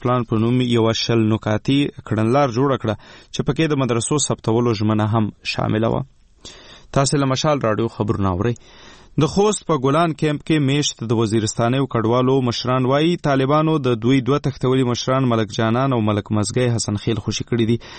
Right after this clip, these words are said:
د جرګې وغړي سید ولی ب-، مسعود بیګا مشال راډیو ته ویل، په خوست کې د وزیرستان د شاوخوا ټولو قامونو یوه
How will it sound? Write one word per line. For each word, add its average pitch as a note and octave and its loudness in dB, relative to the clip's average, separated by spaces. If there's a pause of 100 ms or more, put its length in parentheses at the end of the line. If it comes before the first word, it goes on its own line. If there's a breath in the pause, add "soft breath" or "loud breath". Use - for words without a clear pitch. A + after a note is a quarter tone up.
(280 loud breath)
د D3 4
جرګې E3 2 (120)
وغړي E3 2
سید C3+ 0
ولی D3 2
ب-، C#3+ -2
مسعود C#3 -2
بیګا B2+ 2
مشال C#3 -2
راډیو C3 0
ته C#3+ 2
ویل، D3 0
په - -8
خوست C#3 0
کې B2+ 0
د A2+ 2
وزیرستان A#2 -2
د - -4
شاوخوا B2 0
ټولو D#3 2
قامونو A#2+ 0
یوه G#2+ 2